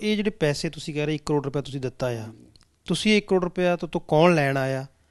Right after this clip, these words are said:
Speaker 1: ਕਿਵੇਂ ਤੁਸੀਂ ਦਿੱਤਾ? ਕੈਸ਼ ਦਿੱਤਾ, ਚੈੱਕ ਰਾਹੀਂ ਦਿੱਤਾ?
Speaker 2: ਮੇਰਾ ਖੁਦ ਦੇ ਬੈਂਕ ਦੇ ਅਕਾਊਂਟ ਤੋਂ ਮੈਂ ਕੈਸ਼ ਵਿਦਡਰਾਅ ਕਰਾ ਕੇ ਇਹਨਾਂ ਨੂੰ ਪੈਸਾ ਫੜਾਇਆ। ਚੰਦੂ ਮਾਜਰਾ ਸਾਹਿਬ ਦੇ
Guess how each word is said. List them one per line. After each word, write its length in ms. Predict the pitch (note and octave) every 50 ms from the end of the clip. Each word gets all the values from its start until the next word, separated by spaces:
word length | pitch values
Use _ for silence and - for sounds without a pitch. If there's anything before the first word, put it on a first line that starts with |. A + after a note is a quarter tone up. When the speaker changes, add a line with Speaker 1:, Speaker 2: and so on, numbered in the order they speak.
| _ _ _ -
Speaker 1:
ਕਿਵੇਂ 280 | E3+ E3 F3 F#3+ G3+
ਤੁਸੀਂ 180 | F#3+ F#3 F#3 E3+
ਦਿੱਤਾ? 440 | D3+ D3+ - - D3 C#3 D3 - _ _
ਕੈਸ਼ 260 | - D3+ D3+ D#3+ C#3+ -
ਦਿੱਤਾ, 320 | F3 D#3+ - - F3 E3+
ਚੈੱਕ 280 | E3 - D3 C#3 - D#3
ਰਾਹੀਂ 120 | D#3+ E3
ਦਿੱਤਾ? 320 | D#3 D#3 - - D#3 D#3+ - - - - _ _ _ _ - - - - - - _ _ _ _ _ -
Speaker 2:
ਮੇਰਾ 380 | C#3 C#3 C#3+ D3 D3 D#3+ E3 -
ਖੁਦ 320 | - - - D#3 D3+ D#3 D#3
ਦੇ 140 | F#3 F#3 E3+
ਬੈਂਕ 300 | C#3 C#3 C3 A#2+ - A#2
ਦੇ 140 | A#2+ A#2+
ਅਕਾਊਂਟ 320 | A#2 - A2+ A2 A2 G2+ F#2+
ਤੋਂ 180 | - - A2+ A#2+ B2+ _ _ _ C#3
ਮੈਂ 160 | B2 A#2 B2 - -
ਕੈਸ਼ 300 | B2 A#2 A#2 - - A#2
ਵਿਦਡਰਾਅ 320 | A2 G#2+ G#2+ A2 G#2+ G#2
ਕਰਾ 280 | - - A2+ G#2+ G2+ G2
ਕੇ 220 | - - - A2+ B2+ _ _ _ _ _ C#3
ਇਹਨਾਂ 200 | B2+ A#2 A#2 A#2
ਨੂੰ 120 | A#2 A2+ -
ਪੈਸਾ 260 | - A2 F#2+ - A2+
ਫੜਾਇਆ। 380 | G#2 - A2+ G2+ G#2 G#2+ G#2 G#2+ _ _ _ - _ _ _ _ _ _ _ _ _ _ _ _ _ _ _ _ _
ਚੰਦੂ 340 | - F#3+ F3+ F3+ D#3+ F#3+ G3
ਮਾਜਰਾ 320 | F#3 F3 E3 D#3+ E3+ F3
ਸਾਹਿਬ 300 | D#3+ - D#3+ D#3 D#3+ D#3+
ਦੇ 120 | D#3+ G3